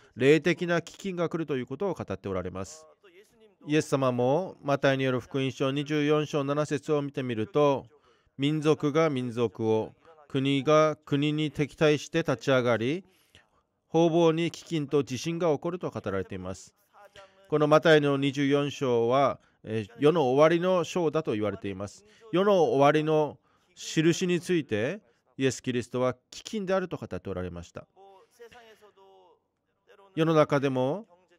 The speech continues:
経済的な苦しみや、えー、大変なそういう時期を飢饉だと言いますけれども、聖書で語っているこの飢饉というものは、そういう飢饉ではなく、霊的なものであります。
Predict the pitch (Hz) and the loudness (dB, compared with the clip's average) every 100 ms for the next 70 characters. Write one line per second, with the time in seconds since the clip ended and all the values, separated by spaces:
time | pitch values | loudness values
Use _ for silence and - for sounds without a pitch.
0 | _ 156 143 139 143 139 139 139 135 135 | _ 2 4 4 2 0 -4 -4 -2 -2
1 | 135 131 _ _ - 139 135 - 143 127 | -4 -8 _ _ -8 -2 -2 -2 -6 -4
2 | 113 110 110 90 - _ - - 110 107 | -2 -2 -2 -6 -18 _ -20 -16 -14 -12
3 | - 139 143 147 151 147 143 156 156 165 | -2 0 0 0 0 2 0 -2 -2 -2
4 | 147 _ - 156 - 156 143 147 - _ | -6 _ -16 -14 -6 0 2 2 0 _
5 | _ _ 113 - - 170 165 160 95 98 | _ _ -20 -14 -8 -4 -2 -2 -6 -8
6 | 101 98 - 95 87 98 131 226 - - | -12 -12 -8 -8 -8 -6 -6 -6 -12 -20
7 | 233 _ _ _ _ _ - - - 214 | -20 _ _ _ _ _ -20 -2 4 4
8 | 190 185 175 147 135 143 - 151 147 151 | 4 0 0 0 0 -2 0 0 0 0
9 | 143 98 - - 143 143 - 214 170 135 | -2 -4 -8 -6 -4 -4 -6 -8 -4 -2
10 | 135 131 135 120 110 139 208 - _ _ | -2 -4 -4 -2 0 0 -2 -6 _ _
11 | - - 160 175 185 185 - - 165 151 | -8 0 2 2 0 0 -2 -6 -2 0
12 | 147 135 - 147 131 - 117 156 160 180 | 0 0 -2 -4 -4 -2 2 4 4 0
13 | 180 190 175 139 120 104 101 104 - | 0 0 0 0 -2 -4 -4 -10 -14